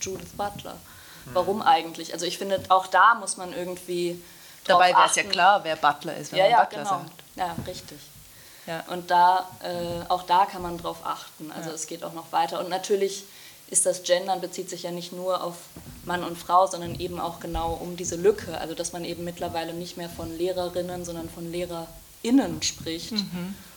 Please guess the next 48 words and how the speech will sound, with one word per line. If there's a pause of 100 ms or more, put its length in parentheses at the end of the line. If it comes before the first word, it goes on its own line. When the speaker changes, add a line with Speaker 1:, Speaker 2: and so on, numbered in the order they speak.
Speaker 1:
um
dann
noch
viel, (840)
Speaker 3:
Mhm. (1000)
Speaker 1:
ja,
dass
sich
eben (480)
Speaker 3:
Dass
sich
das
durchsetzt
und
Speaker 1:
Genau,
Speaker 3:
dass
man
Speaker 1:
dass
sich
Speaker 3:
wirklich
Speaker 1:
das
Speaker 3:
alle
Speaker 1:
durchsetzt.
Speaker 3:
mitdenkt. (240)
Speaker 1:
Genau.
Speaker 3:
Und
die
Frage,
wer
denn,
also
wie
man (360)
eben
wirklich
alle (540)
einbezieht, (160)
oder?
Speaker 1:
Ja,
und
dass
man
diese
Lücke
auch
hörbar
macht.
Speaker 3:
Ja.